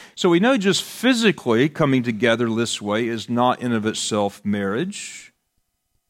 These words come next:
But marriage is a unique, special covenant relationship that includes this physical oneness,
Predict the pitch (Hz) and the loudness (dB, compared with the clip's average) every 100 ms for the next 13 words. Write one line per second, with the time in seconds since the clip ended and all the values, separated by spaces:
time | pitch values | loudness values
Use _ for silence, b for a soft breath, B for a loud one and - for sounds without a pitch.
0 | _ _ _ _ _ _ _ _ _ _ | _ _ _ _ _ _ _ _ _ _
1 | _ _ _ _ _ _ _ _ 170 160 | _ _ _ _ _ _ _ _ -4 2
2 | 185 254 262 202 190 170 160 160 160 196 | 4 6 4 2 0 2 2 2 2 2
3 | 196 - - 196 190 175 143 - 208 240 | 0 -4 0 0 2 0 -2 -2 -2 2
4 | 220 175 139 139 143 151 156 143 160 165 | 2 2 0 2 2 2 -4 -2 0 0
5 | 143 160 160 147 - - 240 254 196 - | 2 2 2 -2 -4 0 2 2 -2 -2
6 | 151 143 - - 190 214 202 190 - 135 | -2 -2 -6 -2 0 2 0 -2 -2 -2
7 | 120 135 208 220 127 104 131 - - | 0 0 2 4 2 -2 -4 -6 -8